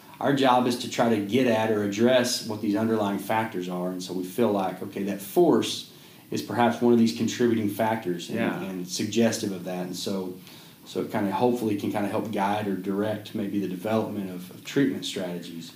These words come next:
Speaker 2: Yeah, and that makes a lot of sense 'cause even in our class, you talk about the physical stress theory and how, you know, the magnitude of forces and whatnot,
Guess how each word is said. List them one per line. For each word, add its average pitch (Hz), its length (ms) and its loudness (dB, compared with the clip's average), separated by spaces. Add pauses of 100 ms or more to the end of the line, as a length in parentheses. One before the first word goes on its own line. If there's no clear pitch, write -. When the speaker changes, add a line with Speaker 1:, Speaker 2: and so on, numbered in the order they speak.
Speaker 2:
Yeah, 113 320 -2
and - 380 -14
that 127 120 2
makes 143 220 2
a 139 60 4
lot 117 100 6
of 113 40 0
sense 117 300 0
'cause - 480 -4
even 123 400 0
in 110 80 -4
our 113 180 0
class, 110 320 0
you 117 60 -2
talk 113 240 -2
about 107 260 -2
the - 60 -12
physical 110 380 -4
stress 113 440 0
theory 110 380 0
and 98 100 -2
how, 104 320 -2 (380)
you 107 80 -2
know, 101 100 0
the 104 120 -2
magnitude 120 960 2
of 117 300 -2
forces 113 480 -2
and 113 180 -2
whatnot, 107 480 -4